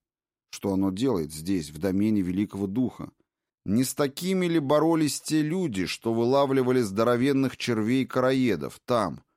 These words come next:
у подножия древа? Райна, преодолевая отвращение, склонилась над осклизлыми останками. Тут тоже что-то было не так. Существо не нападало на неё, Райну, пока та не атаковала первой.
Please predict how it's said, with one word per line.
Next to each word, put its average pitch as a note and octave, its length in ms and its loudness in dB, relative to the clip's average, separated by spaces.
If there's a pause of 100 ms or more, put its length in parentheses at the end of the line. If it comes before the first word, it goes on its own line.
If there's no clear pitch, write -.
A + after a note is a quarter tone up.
(120)
у - 100 -14
подножия F#2+ 520 -2
древа? F2+ 540 -4 (420)
Райна, A#2 500 0
преодолевая F#2+ 720 0
отвращение, G#2+ 840 -2 (260)
склонилась A#2+ 720 0
над A2 180 -2
осклизлыми G2 720 -2
останками. D2+ 720 -6 (600)
Тут G#2+ 140 -8 (160)
тоже G#2+ 320 -4
что-то - 380 -10
было F#2+ 220 -4
не G#2+ 160 -4
так. - 380 -14 (680)
Существо A#2 600 -2
не E3+ 100 2
нападало D3+ 680 2
на G#2+ 140 2
неё, G2 380 2
Райну, F2+ 500 0
пока F#2+ 300 -4
та G#2+ 260 -2
не A#2 120 2
атаковала G#2 580 -2
первой. F2+ 520 -4